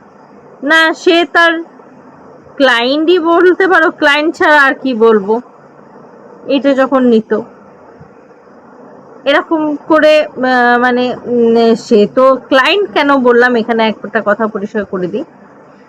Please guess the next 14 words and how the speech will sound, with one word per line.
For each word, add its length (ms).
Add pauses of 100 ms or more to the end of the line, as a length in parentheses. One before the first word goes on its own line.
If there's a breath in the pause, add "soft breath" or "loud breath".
কারণ 400
স-, 180
আমরা 320
তো 180
শুনেছিলাম 720 (480)
যে 260
এই 180
গৌরব 500
নাকি 300
তার 200 (120)
কেসগুলো 480
হ্যান্ডেল 460
করছে, 500 (180)
সেই 320